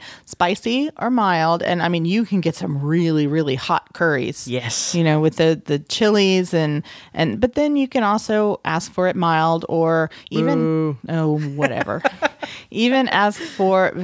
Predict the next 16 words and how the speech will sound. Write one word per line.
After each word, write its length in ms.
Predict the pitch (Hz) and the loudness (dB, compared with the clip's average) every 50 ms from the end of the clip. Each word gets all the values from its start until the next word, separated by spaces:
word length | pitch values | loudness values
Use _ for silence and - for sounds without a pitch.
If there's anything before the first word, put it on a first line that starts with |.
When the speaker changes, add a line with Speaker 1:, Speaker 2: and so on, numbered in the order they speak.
| - - 156 - - - - | -10 -10 -16 -20 -18 -8 -2
Speaker 1:
hey, 260 | 220 196 139 - - _ _ _ _ _ _ _ - | 0 0 0 0 -4 _ _ _ _ _ _ _ 0
I 220 | 190 208 247 285 | 2 2 2 0
still 320 | 294 - - - 240 233 233 | -2 -6 -2 0 0 0 2
have 260 | 220 190 165 - - | 2 0 0 0 -2
taste 320 | - 208 170 170 - - | -4 -4 -2 -2 -4 -2
buds. 240 | - 160 151 156 165 | 0 0 0 0 0
You 140 | 180 208 240 | 0 0 2
have 260 | 240 - 202 170 156 | 2 0 -2 -4 -2
burned 300 | 190 190 196 202 202 - | 0 2 2 2 0 0
Speaker 2:
<laughs> 40 | - | 0
Speaker 1:
off 320 | 175 175 165 160 170 170 - | 2 2 2 2 0 -2 -4
Speaker 2:
That's 60 | - - | -6 -4
true. 180 | - - 208 | 0 2 2
Speaker 1:
everything 600 | 196 202 208 240 208 180 - 220 208 196 190 185 | 2 2 2 2 0 0 0 0 0 0 0 -2
on 160 | - - 185 | -2 -2 -2
the 120 | 180 175 | -2 -2